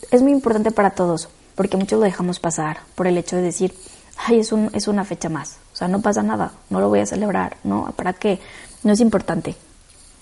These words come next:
Mm, a-, no creo que se refieran a que no es importante, importante, pero sí lo dejan a un lado tal vez, y otros no, otros sí,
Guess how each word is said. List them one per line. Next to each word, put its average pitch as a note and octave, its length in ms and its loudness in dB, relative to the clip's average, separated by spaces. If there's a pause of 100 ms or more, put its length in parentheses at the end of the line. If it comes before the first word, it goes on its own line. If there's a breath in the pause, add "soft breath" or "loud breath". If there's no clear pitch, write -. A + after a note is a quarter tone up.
(360)
Mm, A3 340 8
a-, F3+ 140 0 (100)
no G3 200 2
creo A3 160 2
que F#3 180 0 (440)
se G3+ 120 10
refieran G3 300 4
a F3+ 80 0
que - 120 -2
no F3 100 6
es G#3 80 6
importante, F3+ 480 2
importante, E3+ 600 0 (640 loud breath)
pero A3 440 6
sí D#4 160 0
lo D#4 120 2
dejan E4+ 280 2
a E4 40 2
un E4+ 100 2
lado D#4+ 180 2
tal C#4 180 2
vez, - 260 2 (360)
y A3 120 6
otros D4 260 2
no, G4+ 140 -2
otros A#3 240 0
sí, A#3 300 2